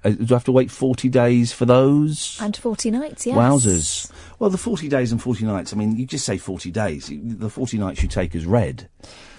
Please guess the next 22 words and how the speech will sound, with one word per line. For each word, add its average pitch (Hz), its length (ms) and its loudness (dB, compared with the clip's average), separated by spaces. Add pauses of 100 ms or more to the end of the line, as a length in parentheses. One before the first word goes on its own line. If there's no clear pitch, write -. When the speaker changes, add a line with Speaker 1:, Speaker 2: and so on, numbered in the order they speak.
(120)
Speaker 1:
because 110 260 0
they 117 140 4
come 101 360 2
immediately 98 500 4
after 87 320 -2
the 82 120 -6
days, 87 480 -2
so - 220 -8
you, 80 400 -6
you, 85 240 -8
you 82 220 -6
accept - 420 -10
those 73 500 -12
as, - 320 -14
uh, 76 340 -12
Speaker 2:
That's 185 260 -10
in 185 140 -4
the 175 80 -4
package. 175 580 -8
Speaker 1:
I've 123 140 -2
suddenly 208 400 0
been, 139 320 0